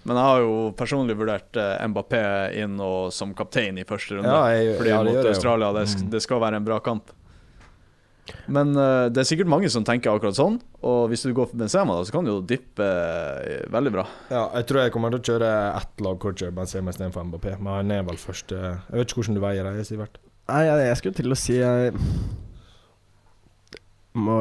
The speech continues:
Speaker 3: jeg synes jo, nå, det spørs jo helt på lagstrukturen, men jeg synes Benzema fort kan være, være verdt, eh,
Speaker 2: Ja.
Speaker 3: altså at da, når du sparer den millionen i tillegg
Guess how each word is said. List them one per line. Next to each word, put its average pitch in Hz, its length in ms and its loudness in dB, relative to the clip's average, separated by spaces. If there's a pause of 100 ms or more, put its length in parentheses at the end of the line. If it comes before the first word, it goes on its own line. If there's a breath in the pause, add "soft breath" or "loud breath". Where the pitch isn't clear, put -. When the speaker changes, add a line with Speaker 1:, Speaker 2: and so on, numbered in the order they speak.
Speaker 3:
jeg 117 120 2
synes - 640 -2
jo, 139 100 0 (200)
nå, 139 200 4 (280)
det 139 100 2
spørs - 240 -2
jo 139 80 0
helt 110 100 -6
på 120 80 -2 (140)
lagstrukturen, 107 560 -4
men 127 120 -2
jeg - 100 -4
synes - 160 -6
Benzema 104 420 -2 (1300 loud breath)
fort - 220 -2
kan 165 100 4
være, 117 280 6 (600)
være 113 220 2
verdt, 101 340 -4
eh, 104 220 0
Speaker 2:
Ja. 120 80 2 (240)
Speaker 3:
altså 143 180 2
at 139 160 -4
da, 135 200 4
når 127 420 0
du - 20 -2
sparer 127 240 2
den 117 80 0
millionen 117 320 -2
i 127 80 -6
tillegg 127 440 -2